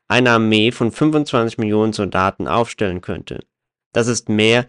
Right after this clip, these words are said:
als das fünfzehnfache der heutigen Zahl. Nach dieser Formel könnten die riesigen Bevölkerungen der Europäischen Union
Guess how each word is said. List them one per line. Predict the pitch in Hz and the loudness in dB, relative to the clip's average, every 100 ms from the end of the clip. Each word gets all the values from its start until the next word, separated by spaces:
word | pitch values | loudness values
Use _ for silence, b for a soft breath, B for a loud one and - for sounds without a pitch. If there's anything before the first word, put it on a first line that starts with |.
| b b | b b
als | 117 | -4
das | 123 - | -2 -2
fünfzehnfache | - 165 - 127 104 92 87 113 | 0 0 2 0 0 -2 -2 -2
der | 104 107 | 0 2
heutigen | 104 104 107 101 | 0 0 -6 -10
Zahl. | - 120 104 - - _ _ _ _ _ _ _ _ _ | -2 0 0 -4 -14 _ _ _ _ _ _ _ _ _
Nach | 131 | 0
dieser | 131 175 175 | 2 4 4
Formel | - 127 120 135 135 | 2 2 4 4 0
könnten | - 139 131 139 - 151 147 | 0 0 0 -2 0 0 0
die | 123 | 0
riesigen | 113 120 127 139 156 139 | 2 0 -2 -4 -4 -2
Bevölkerungen | 113 - 113 120 117 92 135 117 | -2 2 4 4 0 -2 0 2
der | 104 | 2
Europäischen | 98 95 - 104 117 104 | 2 -2 0 -2 0 -2
Union | 95 95 92 117 | -2 0 0 -2